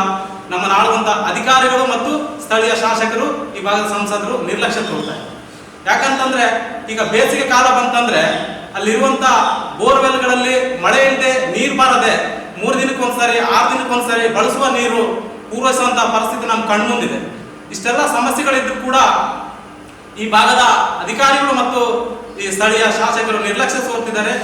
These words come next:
ಹಾಗಾಗಿ ನಾವು ಇದನ್ನೆಲ್ಲ ನೋಡ್ಕೊಂಡು ಸುಮ್ಮನೆ ಕೂಡುವ ಪ್ರಶ್ನೆ ಇಲ್ಲ. ಮುಂದಿನ ದಿನಗಳಲ್ಲಿ ಎಲ್ಲ ಸಮಸ್ಯೆಗಳು ಬಗೆಹರದೆ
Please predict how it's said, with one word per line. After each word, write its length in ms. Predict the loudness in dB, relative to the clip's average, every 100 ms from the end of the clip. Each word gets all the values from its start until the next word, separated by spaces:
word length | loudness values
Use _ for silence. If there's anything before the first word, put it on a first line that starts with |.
| -6 -10 0
ಹಾಗಾಗಿ 680 | 2 4 4 4 0 -2 -6 -4
ನಾವು 180 | -2 0
ಇದನ್ನೆಲ್ಲ 340 | 2 2 2
ನೋಡ್ಕೊಂಡು 420 | 2 2 0 0 -2
ಸುಮ್ಮನೆ 240 | -2 -4
ಕೂಡುವ 260 | -2 -2 0
ಪ್ರಶ್ನೆ 380 | -2 -2 0
ಇಲ್ಲ. 140 | 2 2 2 -2 -6 -10 -6
ಮುಂದಿನ 260 | 0 2
ದಿನಗಳಲ್ಲಿ 540 | 2 2 2 2 2 0
ಎಲ್ಲ 400 | 0 0 0 2
ಸಮಸ್ಯೆಗಳು 880 | 2 0 0 0 2 2 0 -2 -6 -8 -4
ಬಗೆಹರದೆ 880 | 0 2 4 4 2 2 0 -4